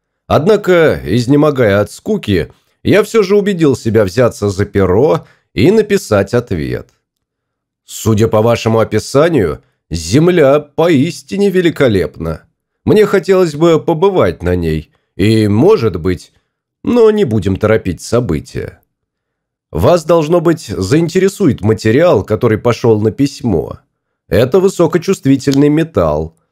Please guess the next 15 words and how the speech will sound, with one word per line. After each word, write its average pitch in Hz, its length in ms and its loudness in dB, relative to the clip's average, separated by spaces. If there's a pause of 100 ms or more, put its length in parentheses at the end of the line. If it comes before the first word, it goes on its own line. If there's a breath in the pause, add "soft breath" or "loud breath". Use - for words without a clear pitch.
чрезвычайно 107 680 0
тонкий 123 580 -2 (140 soft breath)
и 131 180 2
гибкий. 82 760 -6 (260)
Я 214 200 2
высылаю 196 480 2
вам 98 180 -2
несколько 113 460 -2
таких 104 360 -4
листов. 98 560 -2 (800)
Писать 165 500 0
лучше 190 300 -2
всего 160 320 0
вольфрамовым 127 720 0
стержнем, 117 800 -2